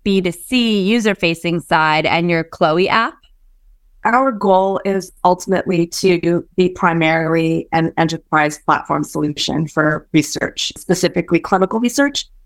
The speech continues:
Speaker 2: that I will define as broadly, are you studying human beings? And is the question you're asking related to some outcome that a human being would report? So that, that is our target. And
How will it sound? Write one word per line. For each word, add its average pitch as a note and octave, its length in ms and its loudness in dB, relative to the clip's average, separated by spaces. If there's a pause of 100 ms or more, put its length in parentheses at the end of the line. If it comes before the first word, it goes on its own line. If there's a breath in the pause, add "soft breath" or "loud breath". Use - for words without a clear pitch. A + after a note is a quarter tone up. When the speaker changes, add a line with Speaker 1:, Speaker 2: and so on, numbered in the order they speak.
(180)
Speaker 2:
that F3+ 340 2
I F3 200 0
will F3+ 180 0
define F3 520 2
as E3+ 240 0
broadly, F3 680 0 (280)
are F#3 120 4
you G3 140 0
studying G3 520 2
human F3 340 0
beings? D#3 580 -2
And E3+ 160 4
is E3+ 100 -2
the F3+ 100 -2
question E3+ 440 -2
you're D#3+ 160 0
asking D#3 400 -2
related D3+ 420 0
to D3+ 300 0 (260)
some - 340 -2 (140)
outcome D3 640 0
that - 140 2
a - 20 -4
human D3 360 0
being C#3+ 240 2
would D3 140 -4
report? C#3+ 520 -4 (400)
So G#3 140 0
that, G3+ 320 0 (100)
that G#3+ 240 2
is A#3+ 120 -8
our E3+ 320 2
target. D3+ 500 0
And E3 340 -2